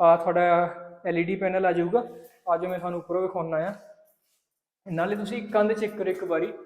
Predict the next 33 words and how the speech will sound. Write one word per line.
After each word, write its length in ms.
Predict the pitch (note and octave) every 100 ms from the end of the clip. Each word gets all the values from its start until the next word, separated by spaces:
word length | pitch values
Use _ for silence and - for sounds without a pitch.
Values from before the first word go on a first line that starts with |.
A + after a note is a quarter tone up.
| - - _
ਕਿੰਨਾ 260 | A#3+ A#3+ A#3+
ਸੋਹਣਾ 340 | - G3+ G#3 G3+ -
ਕਲਰ 160 | G3
ਕੰਬੀਨੇਸ਼ਨ 540 | G3 F#3 F3+ F#3 F3 F#3
ਹੋਇਆ 240 | F#3 E3+
ਕੰਧ 280 | E3+ E3+ E3
ਦੇ 140 | E3+
ਉੱਤੇ। 320 | E3 E3 - - _ _ _ _
ਆਹ 140 | E3 E3+
ਵੇਖੋ, 300 | E3+ G#3 A3 - _ _ _ _ _ _ _ _ _ _ -
ਮੈਂ 140 | F#3 A3
ਤੁਹਾਨੂੰ 240 | A#3 A#3+
ਹੁਣ 180 | A#3 A#3+
ਇੱਕ 220 | B3 A3
ਹੋਰ 220 | F3+ F3+
ਚੀਜ਼ 220 | F#3 A3+ A3
ਵਿਖਾਉਣ 280 | E3+ E3+
ਲੱਗਾ 240 | E3+ D#3 D#3
ਆ। 140 | - - - _ _ _ G3
ਆਹ 80 | A3
ਤੁਸੀਂ 200 | A#3 A3
ਡਾਊਨ 300 | F#3 G3 G3
ਸੀਲਿੰਗ 400 | G#3 G#3+ A3+ A3
ਤੇ 140 | A#3 A3+ - - - - - _ F#3
ਆਹ 160 | F#3+
ਦੇਖੋ, 420 | F3+ - F3+ - - _ _ _ _ _ _ _ C4
ਕਿੰਨੀ 240 | C4 C4
ਸੋਹਣੀ 340 | - G#3+ G3+
ਲੱਗਦੀਆਂ 340 | G3+ F#3 F3+ F#3+
ਲਾਈਟਾਂ। 380 | E3+ D#3 G3 A#3 - - _ _ _ _ G3
ਆਹ 100 | F#3
ਚੈੱਕ 200 | F#3 -
ਕਰੋ, 180 | F#3+